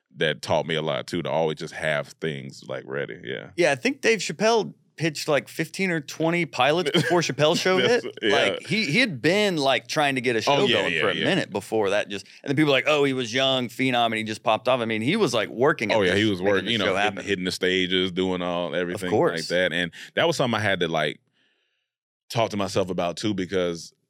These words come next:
Speaker 1: I waited to do stand-up for maybe,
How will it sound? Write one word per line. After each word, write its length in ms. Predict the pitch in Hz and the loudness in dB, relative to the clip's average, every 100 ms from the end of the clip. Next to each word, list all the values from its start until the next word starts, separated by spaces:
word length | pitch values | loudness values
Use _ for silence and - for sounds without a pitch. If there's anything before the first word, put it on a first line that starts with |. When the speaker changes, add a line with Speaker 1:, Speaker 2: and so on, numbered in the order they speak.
| _ _ _ - | _ _ _ -10
Speaker 1:
I 240 | 95 104 110 | -2 0 0
waited 400 | 92 107 98 90 | 2 0 0 -4
to 60 | |
do 180 | 90 87 | -6 -8
stand-up 580 | - 90 90 85 82 78 _ _ _ | -6 -6 -6 -4 -6 -6 _ _ _
for 240 | - 82 | -12 -10
maybe, 840 | 80 80 82 78 78 78 73 71 | -6 -6 -6 -6 -8 -8 -10 -14